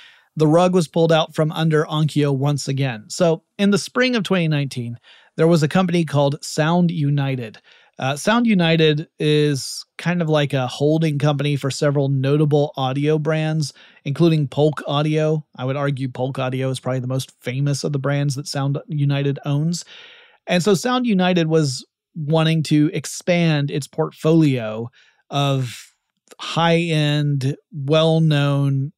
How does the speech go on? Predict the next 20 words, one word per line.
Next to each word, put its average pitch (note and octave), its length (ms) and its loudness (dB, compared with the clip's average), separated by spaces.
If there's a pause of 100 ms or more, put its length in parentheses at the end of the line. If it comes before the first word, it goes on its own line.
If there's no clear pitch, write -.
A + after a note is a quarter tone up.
A D#3 260 2
V C3+ 280 -2
brands, B2+ 580 -4
and C3 120 -4
it C#3+ 120 -4
announced D#3 420 -4
its D3+ 160 -10
intention D3 560 -2
to C#3 140 -2
acquire D3 500 0
Onkyo, B2 580 -2 (520)
and D3 540 -2
that D3 140 2
would E3 120 2
include D#3 640 2
brands D#3 560 0
like C#3 220 -6
Pioneer E3 800 0
and D3 220 -2
Integra. C3 680 -2